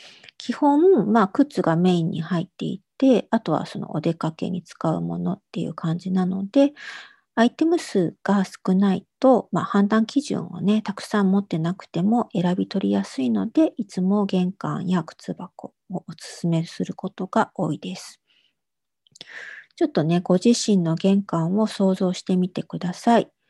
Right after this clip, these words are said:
もしご自宅にいらっしゃるんだったらね、今玄関に立ってみてもいいかもしれませんよね。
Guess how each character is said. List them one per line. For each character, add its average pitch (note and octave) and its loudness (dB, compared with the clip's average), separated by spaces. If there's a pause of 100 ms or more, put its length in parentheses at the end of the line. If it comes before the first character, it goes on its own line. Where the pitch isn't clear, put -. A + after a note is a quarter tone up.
(580)
も C#4+ 0
し D4 -6
ご F3 2
自 F#3 -2
宅 G3+ 0
に F#3+ 4
い F#3+ 2
ら F#3+ 2
っ - 0
し - -4
ゃ G3+ 2
る F#3+ -4
ん - -14
だ - -12
っ - -18
た - -12
ら - -4
ね、 G#3 2
今 G#3 2
玄 G#3 4
関 - -6
に - -12
立 - -2
っ G#3 4
て F3+ -8
み F#3 -6
て - -16
も G3+ -8
い D#3+ -4
い - -12
か - -10
も - -14
し - -14
れ F3 -8
ま E3+ -8
せ - -14
ん G#3 -10
よ F#3+ -4
ね。 A#3+ -2